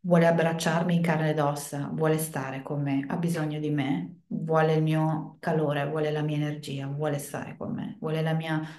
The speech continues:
presenza intorno, mi adora. Cioè, letteralmente mi adora. Gli piaccio, mi cerca. Quindi continui a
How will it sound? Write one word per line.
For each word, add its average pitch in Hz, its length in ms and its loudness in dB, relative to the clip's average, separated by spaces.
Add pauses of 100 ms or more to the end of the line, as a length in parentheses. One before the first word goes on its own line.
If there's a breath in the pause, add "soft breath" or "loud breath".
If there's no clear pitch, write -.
(120 loud breath)
presenza 160 540 2
intorno, 139 460 -2
mi 151 120 -2
adora. 143 520 -4 (360)
Cioè, - 420 -6
letteralmente 165 840 0
mi 147 380 -4
adora. 143 540 -8 (1040 soft breath)
Gli 139 140 -8
piaccio, - 640 -8 (340)
mi 156 160 -4
cerca. 139 680 -4 (600 loud breath)
Quindi 170 520 4
continui 233 1300 8
a 180 400 6